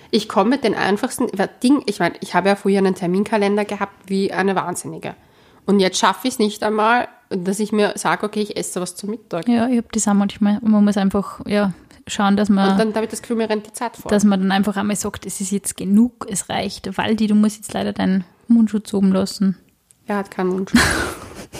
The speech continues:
Speaker 1: Er hat eine kleine Gassi da und er ist so süß gewesen. Er war so,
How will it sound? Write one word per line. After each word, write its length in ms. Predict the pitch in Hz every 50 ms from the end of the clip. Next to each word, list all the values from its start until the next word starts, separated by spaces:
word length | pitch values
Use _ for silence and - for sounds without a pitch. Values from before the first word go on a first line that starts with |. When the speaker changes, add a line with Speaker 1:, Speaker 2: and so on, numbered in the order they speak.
| - 277 302 262 -
Speaker 1:
Er 120 | - 202 214
hat 180 | 214 214 -
eine 160 | 170 160 175
kleine 300 | - - - 180 196 208
Gassi 380 | 240 - 254 - - - - 262
da 160 | 262 269 214 -
und 200 | 247 240 233 247
er 80 | 233 220
ist 100 | - -
so 60 | 247
süß 340 | 240 - - 240 233 - -
gewesen. 320 | 233 220 220 226 226 -
Er 100 | 226 214
war 80 | 214 220
so, 180 | 214 - 220